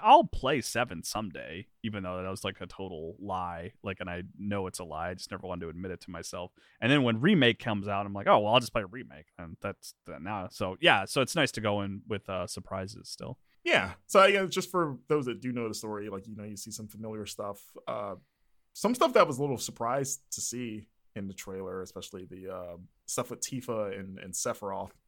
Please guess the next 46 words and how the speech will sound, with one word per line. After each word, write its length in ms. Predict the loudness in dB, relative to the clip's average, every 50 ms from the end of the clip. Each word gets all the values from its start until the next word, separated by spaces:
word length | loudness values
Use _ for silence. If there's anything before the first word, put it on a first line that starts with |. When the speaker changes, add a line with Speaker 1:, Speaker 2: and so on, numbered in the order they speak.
| _ -16
Speaker 2:
I 40 | -14
wasn't 200 | -14 -12 -12 -14
expecting 380 | -12 -10 -10 -10 -10 -10 -12 -12
to 40 | -12
see. 320 | -12 -12 -12 -14 -16 -16 -20 _ _ -20 _ _ _ -10 -4 -4
Speaker 1:
Okay. 180 | -2 -2 0
Speaker 2:
Uh, 360 | 0 -2 -2 -2 -4 -6 -8 -10 -14 -18 -20 -20 _ -20 _ _ _ _ _ -4
but 340 | -2 0 0 0 -2 -6 -10 _ _ _ _ _ _ _ _ _ _ _ _ _ 6
yeah, 200 | 8 10 10 10
uh, 340 | 8 8 6 8 8 6 6 4 0 _ _ _ _ _ -6
looks 200 | -4 -2 4 6
awesome. 400 | 6 8 8 6 6 4 4 4 8
Uh, 340 | 10 12 12 12 12 10 8 4 0 0
Speaker 1:
Yeah. 140 | 2 2 4 4
Speaker 2:
it's 220 | 2 0 0 -2
coming 280 | 2 2 4 6 6 8
out 260 | 8 8 6 6 2 0 2
early 360 | 4 4 4 4 2 0 0
twenty 280 | -2 -2 0 0 0 0
twenty-four, 640 | -2 -2 -4 -4 -4 -4 -4 0 0 0 -2 -4 _ _ _ -8
which, 360 | -6 -6 -4 -6 -8 -12 _ _
you 80 | 0 4
know, 120 | 4 4
tracks 360 | 4 4 4 4 6 4 4 0
'cause 100 | -2 0
they 140 | 2 4
always 260 | 6 6 4 4 2 2
said 140 | 0 0
it 40 | 0
was 100 | -2 -6
coming 200 | -6 -6 -2 0
out 200 | 0 0 -2 -4 _ _ -20 -16 -10
winter, 460 | -6 -4 -4 -4 -4 -6 -6 -4 -4 -4
which 180 | -4 -6 -6 -6
can 80 | -8
always 320 | -6 -6 -6 -8 -8 -10 -10
mean 420 | -10 -8 -8 -8 -10 -10 -12 -16 _ -10
either 220 | -10 -8 -8 -10
really 340 | -14 -14 -14 -10 -8 -8 -6
late 280 | -4 -4 -4 -4 -6 -10
this 220 | -8 -8 -6 -6
year 120 | -4 -4 -4
or 160 | -2 -2 -4
early 180 | -4 -6 -6
this 240 | -6 -6 -6 -8 -8 -12
year, 120 | -14 -14